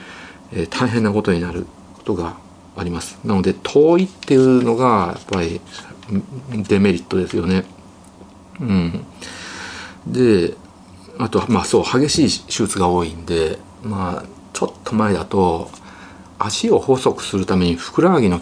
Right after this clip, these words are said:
神経を切って細くするっていう手術が韓国でものすごい流行ったんですけれど、まあ、日本だったら一部の医者除いて、「こんな手術は良くない」ってなるんですよね。やっぱりふくらはぎの神経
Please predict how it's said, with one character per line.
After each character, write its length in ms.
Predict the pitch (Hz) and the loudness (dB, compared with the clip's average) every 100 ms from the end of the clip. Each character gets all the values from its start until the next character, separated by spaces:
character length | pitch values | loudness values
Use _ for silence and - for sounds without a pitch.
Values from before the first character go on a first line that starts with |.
| - | -4
神 280 | - 165 151 | -4 -2 0
経 140 | 95 | 0
を 80 | 78 | -2
切 180 | - - | -4 -6
っ 40 | |
て 120 | - - | -4 -2
細 200 | 120 120 | -2 -2
く 100 | - | 2
す 120 | 110 | 2
る 60 | |
っ 20 | 113 | 2
て 180 | - | 2
い 60 | 95 | 0
う 20 | |
手 60 | - | 2
術 240 | 107 - | 0 -2
が 100 | - | -8
韓 220 | - 156 | -4 -4
国 140 | 131 - | -4 -4
で 120 | 90 | -6
も 240 | 78 85 | -6 -2
の 120 | 98 113 | -2 0
す 100 | 160 | 2
ご 80 | |
い 60 | 147 | 0
流 40 | |
行 220 | 90 101 101 | -2 -4 -4
っ 60 | - | -4
た 120 | 82 | -8
ん 80 | 80 | -8
で 80 | - | -10
す 100 | 92 | -10
け 80 | |
れ 80 | 82 | -6
ど、 300 | 90 87 80 - - - - - - 135 | 0 0 0 -10 -16 -14 -14 -16 -10 -2
ま 320 | 139 113 - | 2 2 0
あ、 60 | 131 | 0
日 80 | |
本 280 | 135 262 240 | 2 2 4
だ 80 | 214 | 2
っ 80 | 208 | -2
た 120 | - 196 | 0 2
ら 640 | 202 135 101 85 - - - | 4 4 0 -2 -6 -10 -12
一 180 | 113 - | -10 -4
部 80 | 170 | -2
の 100 | 120 | 0
医 60 | 95 | -2
者 140 | 113 | -2
除 280 | 107 101 110 | -2 0 -2
い 60 | |
て、 340 | 104 127 92 92 - - - | 2 2 4 0 -8 -18 -16
「こ 140 | - | -10
ん 60 | 151 | -6
な 120 | 147 | -4
手 80 | 143 | -2
術 200 | 135 98 | -4 0
は 60 | 107 | 0
良 100 | 117 | 0
く 100 | 110 | -2
な 120 | 98 | -2
い」 80 | 98 | -4
っ 40 | |
て 280 | - - 87 | -6 -8 -4
な 140 | 107 | 0
る 100 | 98 | 0
ん 100 | 82 | -2
で 80 | 87 | -6
す 80 | 92 | -4
よ 80 | 98 | -2
ね。 80 | |
や 40 | 135 | -4
っ 40 | - - - | -8 -14 -4
ぱ 60 | 117 | -4
り 60 | |
ふ 80 | - | -2
く 80 | 139 | 0
ら 60 | |
は 60 | 117 | 2
ぎ 60 | 95 | 2
の 80 | |
神 220 | 90 110 92 | 0 -2 0
経 260 | 90 82 | 2 2